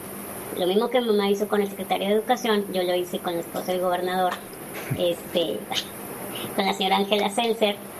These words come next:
para pedirle que, que yo quería trabajar y que debería de haber una ley en las empresas que abrieran las puertas de las personas con discapacidad. Veinte años después ya, ya existe, ¿verdad? Pero bueno.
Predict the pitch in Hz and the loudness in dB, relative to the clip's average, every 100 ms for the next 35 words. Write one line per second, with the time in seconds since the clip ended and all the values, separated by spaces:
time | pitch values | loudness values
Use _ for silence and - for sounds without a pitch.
0 | - - - 190 180 170 180 190 190 190 | -12 -2 4 6 6 4 2 0 0 0
1 | 190 196 220 208 - - - - - - | 0 2 4 4 0 -8 -12 -12 -12 -6
2 | 196 - - 202 190 226 247 262 254 254 | -6 -4 0 2 2 2 4 4 4 4
3 | 226 220 - 185 170 - 208 190 202 254 | 4 2 2 0 -2 4 4 4 2 4
4 | 294 269 226 226 240 240 214 185 175 190 | 6 6 4 2 0 2 4 4 0 -6
5 | - - - - 196 196 196 214 202 220 | -10 -12 -10 -8 -2 0 2 2 4 4
6 | 220 202 180 - - - - - - - | 4 2 -4 -6 -8 -12 -12 -10 -10 0
7 | 220 202 214 220 269 254 214 202 220 214 | 2 6 6 6 4 2 0 0 0 0
8 | 202 175 180 175 185 180 - - 196 226 | -2 -4 -4 -4 -4 -4 -4 -6 -6 0
9 | 254 262 - - - - - - - - | 0 0 -6 -12 -12 -12 -12 -10 -10 -10
10 | - 190 170 170 185 185 190 - 175 160 | -8 -2 0 0 0 -2 -2 -6 -4 0
11 | 160 170 - 165 160 - - 214 - 214 | 0 -2 -4 -2 -2 -6 -2 -2 0 -4
12 | 147 170 - 175 165 117 | -2 -2 -2 0 0 0